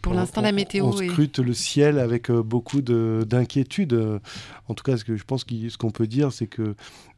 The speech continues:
Speaker 2: euh, si ça, si Horizon devait pas, euh, se jouer devant le théâtre,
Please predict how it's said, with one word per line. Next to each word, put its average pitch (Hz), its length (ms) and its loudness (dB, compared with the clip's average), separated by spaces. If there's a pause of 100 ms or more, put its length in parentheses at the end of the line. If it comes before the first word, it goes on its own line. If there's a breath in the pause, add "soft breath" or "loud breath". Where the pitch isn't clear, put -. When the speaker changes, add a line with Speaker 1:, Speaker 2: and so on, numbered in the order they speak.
Speaker 2:
euh, 139 180 -6
si 131 240 -4
ça, 117 420 -2
si - 200 -2
Horizon 120 420 2
devait 110 240 0
pas, 120 280 -2
euh, 107 280 -2
se 110 220 -2
jouer 120 420 2
devant 113 240 0
le 110 140 0
théâtre, 117 580 -2